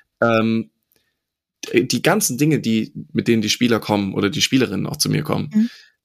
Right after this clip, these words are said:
Speaker 1: das sind ja keine Probleme, sondern ich glaube, das sind alles Dinge, die jeder Mensch kennt. Also mal zu zweifeln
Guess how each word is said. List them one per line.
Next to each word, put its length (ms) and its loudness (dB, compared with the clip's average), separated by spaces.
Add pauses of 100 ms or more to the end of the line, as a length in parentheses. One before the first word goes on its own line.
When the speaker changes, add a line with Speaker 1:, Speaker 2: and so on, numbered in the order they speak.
Speaker 1:
das 140 0
sind 160 0
ja 80 0
keine 260 0
Probleme, 460 0
sondern 260 -2
ich 120 -6
glaube, 200 2
das 100 0
sind 140 -4
alles 280 0
Dinge, 400 0 (580)
die 80 0
jeder 320 2
Mensch 340 2
kennt. 460 0
Also 400 2
mal 240 2
zu 140 0
zweifeln 640 0